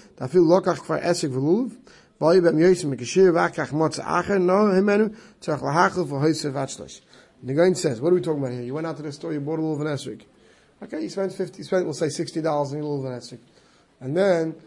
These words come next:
you, whatever, you, for whatever reason, you come back later and you see a nice one for eighty dollars, right? So you should spend eighty dollars, right? Because you should spend a shlish mugav, or according to some shlish mubar, on getting the nicer set if the guy is willing to take back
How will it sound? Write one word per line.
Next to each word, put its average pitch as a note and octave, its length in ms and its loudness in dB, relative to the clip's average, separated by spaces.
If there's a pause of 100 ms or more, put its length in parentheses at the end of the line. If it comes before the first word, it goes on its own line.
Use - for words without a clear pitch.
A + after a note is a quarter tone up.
(260)
you, C#3 220 -8
whatever, D#3+ 300 -4
you, D3+ 100 -4
for D#3 160 -10
whatever D#3 220 -2
reason, D3+ 320 0
you C3 80 -4
come D3+ 180 -6
back D#3+ 220 -2
later D3 400 -4 (420)
and - 100 -8
you D3 60 -6
see F3+ 160 -2
a F3+ 60 4
nice G3+ 280 2
one F3 140 0
for F#3 80 -2
eighty B3+ 200 0
dollars, C3+ 520 -6 (380)
right? D#3 380 -10 (400)
So A#2+ 280 -16 (320)
you C3+ 160 -6
should - 120 -14
spend E3 220 -4
eighty E3+ 180 -2
dollars, A#3 440 -2 (220)
right? D3 260 -8
Because C#3 340 -6
you C3+ 60 -14
should C3 180 -14
spend F3+ 320 -2
a D3 60 -6
shlish F3+ 440 -2 (220)
mugav, C3 440 -8 (380)
or B2+ 100 -12
according D#3+ 240 -4
to C3 40 -12
some D3+ 120 -4
shlish D3 260 -8
mubar, G3 500 -6 (380)
on D3 140 -6
getting F#3 260 2
the D3+ 80 -4
nicer E3 480 -2
set F3+ 380 -2
if D3+ 160 -10
the E3 80 -8
guy F3+ 160 0
is D#3 100 0
willing D#3+ 160 0
to C3+ 80 -10
take D3+ 260 -6
back D#3 340 0